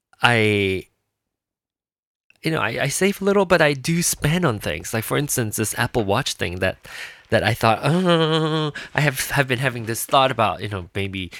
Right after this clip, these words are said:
not, not having a job, lose, I don't know, but, you know, I've been thinking, "What if I lose my job? What would I do?" So I got a little scared, and I thought, "Maybe I won't buy my Apple Watch." And then I saw the Apple Watch, and I really wanted it, <laughs> so I bought it. I ordered it, at least.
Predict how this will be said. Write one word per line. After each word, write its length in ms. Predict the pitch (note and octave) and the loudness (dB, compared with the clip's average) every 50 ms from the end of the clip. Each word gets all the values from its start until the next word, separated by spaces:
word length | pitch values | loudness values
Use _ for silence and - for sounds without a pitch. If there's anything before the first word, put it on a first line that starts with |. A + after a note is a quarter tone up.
| - - | -20 -16
not, 260 | - G#2+ G2+ F#2+ - - - _ _ _ _ | -12 -8 -8 -8 -8 -10 -18 _ _ _ _
not 200 | A2 A2 G2+ G2 | -4 -4 -4 -2
having 280 | - G2 F2 F2 D2 - | -4 -6 -6 -6 -10 -12
a 40 | |
job, 460 | - - - F3 D#3+ D3 C#3+ C#3+ C#3+ - _ _ _ - | -6 -2 0 2 4 4 4 2 0 -4 _ _ _ -12
lose, 280 | C3+ C#3 C3+ B2+ B2 - - C3+ | -6 -4 -2 -4 -4 -6 -10 -4
I 140 | - F#2 G#2 | 0 0 0
don't 180 | G#2 A#2 A#2+ F#2+ | 2 2 0 -2
know, 140 | D#2 D2+ D2+ | -2 -6 -12
but, 160 | - - - | -16 -16 -10
you 120 | A2+ G2+ - | -8 -8 -8
know, 140 | - - - _ _ - | -8 -12 -20 _ _ -8
I've 140 | A#2 G#2 G2+ | -8 -8 -4
been 140 | - G#2+ F#2+ | -4 -4 -4
thinking, 380 | - - A#2 G#2+ - F#2 F2+ F2+ F2 G2 | -2 -4 -4 -4 -4 -6 -8 -8 -8 -6
"What 140 | A2+ A2+ A2 | -4 -4 -4
if 120 | G#2+ - | -4 -4
I 80 | F#2 E2+ | -4 -2
lose 240 | G2+ C3+ C#3 - C#3 | -2 -2 -2 -2 -4
my 100 | B2+ C#3 | -6 -6
job? 340 | C#3 D3+ C3+ C3 - - | -4 -2 -2 -2 -2 -2
What 220 | - C#3 A2+ A2 G2+ | -4 -2 -2 -2 0
would 120 | G2+ F#2 | -2 -2
I 80 | F2 G#2 | -4 -2
do?" 260 | - - C3+ C3 B2+ | -2 0 0 0 0
So 120 | - B2+ | 0 0
I 100 | G#2+ G#2+ | 0 0
got 180 | G#2 A2+ - D2+ | 0 -2 -2 -4
a 20 | |
little 160 | - A2 A#2 A#2 | -4 -6 -6 -6
scared, 500 | - - - E3 D3+ D3 C#3 C3+ C3+ C3 | -4 -2 2 2 4 4 4 4 4 2
and 160 | B2+ G#2 G#2 | 2 2 0
I 80 | G#2 | 0
thought, 240 | G2+ - A#2 G#2+ - - - - - - - | 0 2 2 2 0 -2 -8 -8 -8 -8 -4
"Maybe 140 | - A#2+ A#2+ | 0 2 2
I 40 | G2+ | 2
won't 220 | G2+ G2+ F#2 F#2 | 2 0 -4 -2
buy 160 | G2+ G2+ G2 | -2 -2 -2
my 140 | G2 F#2+ - | -2 -2 -4
Apple 280 | - A2 A#2 - B2 G#2+ | -6 -6 -6 -6 -6 -4
Watch." 240 | G#2 G#2+ A#2 - - | -4 -4 -4 -6 -6
And 100 | G#2 G2 | -6 -6
then 140 | G#2+ F#2+ | -4 -4
I 80 | F#2+ F2+ | -4 -4
saw 320 | F2+ - - D3 D#3 D#3+ | -6 -4 -2 0 2 2
the 120 | E3 D#3 D3 | 2 0 0
Apple 220 | C#3+ C#3 D3 C#3+ | -2 -4 -4 -6
Watch, 240 | C3+ B2+ C3 C3 - | -4 -4 -4 -6 -6
and 100 | - A2 | -4 -4
I 60 | G#2+ | -4
really 240 | G2 G2 A2 C#3 C#3 | -2 -2 -2 0 0
wanted 400 | C#3+ D#3 D#3+ D#3+ - - C#3+ B2 | 2 2 2 2 2 0 -2 0
it, 160 | A#2+ B2+ C3 - | 0 0 0 0
<laughs> 20 | |
so 220 | - - - - | -2 -2 -2 -2
I 40 | - | -4
bought 300 | - - - F#2 F2 D#2+ | -2 -2 -2 0 0 -2
it. 160 | D#2 - - - - - - - - - - | -4 -8 -12 -16 -20 -20 -20 -20 -12 -4 -2
I 80 | - F#2 | 0 0
ordered 320 | G#2 G#2+ G2 F#2 D#2+ E2 | 2 0 0 0 -2 -4
it, 100 | E2 C#2+ | -6 -8
at 100 | F2+ F#2+ | -8 -10
least. 400 | F2 - - - - - - | -12 -12 -12 -12 -14 -14 -16